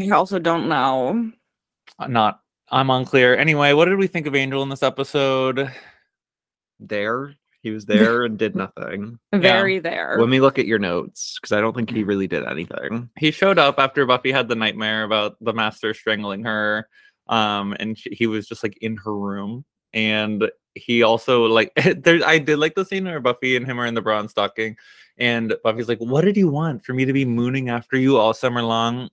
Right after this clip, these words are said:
Speaker 2: Well, I wasn't, so get over it. I don't like you."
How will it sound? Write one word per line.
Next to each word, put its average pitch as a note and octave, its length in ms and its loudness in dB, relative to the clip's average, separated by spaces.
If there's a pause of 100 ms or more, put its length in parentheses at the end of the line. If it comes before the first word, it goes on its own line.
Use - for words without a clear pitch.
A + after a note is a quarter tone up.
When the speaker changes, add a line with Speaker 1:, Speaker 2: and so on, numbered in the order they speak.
(100)
Speaker 2:
Well, C3 320 0
I C3+ 140 0
wasn't, G2+ 520 -4
so A#2+ 240 4
get C3 260 0
over A2 320 0
it. G#2+ 300 -2
I B2+ 320 -2
don't A2+ 400 -4
like G#2+ 300 -2
you." B2 260 4